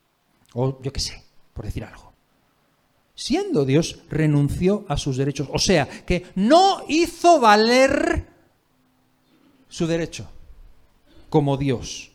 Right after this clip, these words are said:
Renunció, lo cual es una actitud absolutamente insólita, y más hoy. Porque hoy lo que se lleva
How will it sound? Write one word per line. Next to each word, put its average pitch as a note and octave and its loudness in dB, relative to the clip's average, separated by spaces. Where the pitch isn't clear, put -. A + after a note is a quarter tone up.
Renunció, D#3 0
lo C3+ -18
cual E3+ -10
es E3 -12
una D#3+ -6
actitud D3 -8
absolutamente D3 -4
insólita, A#2 -6
y B2 -6
más C#3 -6
hoy. F#2+ -14
Porque C#3+ -8
hoy A#3 -2
lo C#3 -2
que D#3 -4
se D3 -2
lleva G3 -2